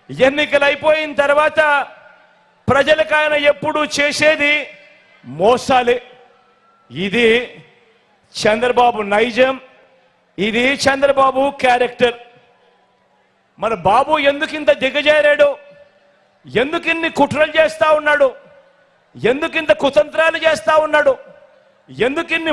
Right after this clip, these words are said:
మోసాలు చేస్తా ఉన్నాడు? ఎందుకు ఇన్ని అబద్ధాలు చెప్తా ఉన్నాడు? ఎందుకు ఇన్ని పొత్తులు పెట్టుకుంటా ఉన్నాడు? వీటి అన్నింటితో కూటమి కడతా ఉన్నది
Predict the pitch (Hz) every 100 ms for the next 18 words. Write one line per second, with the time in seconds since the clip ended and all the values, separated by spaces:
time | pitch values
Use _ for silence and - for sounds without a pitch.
0 | 233 269 294 320 330 330 320 - 320 320
1 | 311 302 254 - - - _ _ - 135
2 | 240 311 330 330 339 320 277 302 311 339
3 | 339 330 330 339 339 330 320 302 254 -
4 | - - _ _ 143 170 294 339 - 320
5 | 320 302 294 302 269 277 330 330 330 320
6 | 294 302 285 277 269 262 233 233 - -
7 | _ _ _ _ _ - 107 226 233 226
8 | 247 311 320 302 294 277 - 302 311 302
9 | 294 254 269 294 294 294 277 262